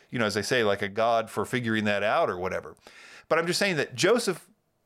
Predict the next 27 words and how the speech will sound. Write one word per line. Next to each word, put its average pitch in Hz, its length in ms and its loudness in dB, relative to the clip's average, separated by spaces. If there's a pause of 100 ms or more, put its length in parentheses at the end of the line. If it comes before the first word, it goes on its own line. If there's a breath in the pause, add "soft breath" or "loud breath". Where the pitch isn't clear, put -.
from 185 180 -2
the 180 60 -6
Bible, 156 460 2
little 180 240 4
old 175 180 2
Joseph 135 580 2
was, 139 600 2 (280)
like, 139 380 0
the 135 100 2
reason 143 460 0
for 151 180 0
the 143 80 -2
pyramids 131 500 0
in 117 80 0
Egypt. 113 380 -4
And 131 100 -10
he, 131 120 -4
and 131 180 -2
he 156 80 -2
didn't 117 340 -2
build 135 300 2
the 113 80 -6
Great 139 280 0
Pyramids, 107 440 -2
but 107 200 -2
he 113 140 -2
certainly, 104 680 -2